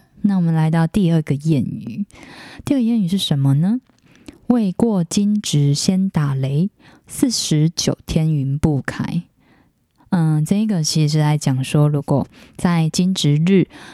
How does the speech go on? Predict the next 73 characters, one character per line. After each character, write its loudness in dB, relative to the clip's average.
之 -4
前 -2
就 0
打 -2
了 0
这 -2
个 0
春 0
雷 -2
的 0
话 0
呢， 2
有 2
可 0
能， 2
他 0
是 2
说 0
四 0
十 0
九 0
天 0
云 2
不 0
开， 0
就 2
是 4
其 2
实 4
四 0
十 6
九 2
天 0
连 2
下 0
四 0
十 0
九 0
天 -2
的 0
雨 -4
这 -6
样。 -2
那 2
其 0
实 2
它， 2
其 -2
实 2
四 -2
十 4
九 2
天 2
它 2
是 -2
一 -2
个 -6
比 -4
较 -2
抽 0
象 0
的 0
一 -2
个 0
形 0
容， 0
它 2
有 4
点 0
想 0
形 0
容 0
说， 0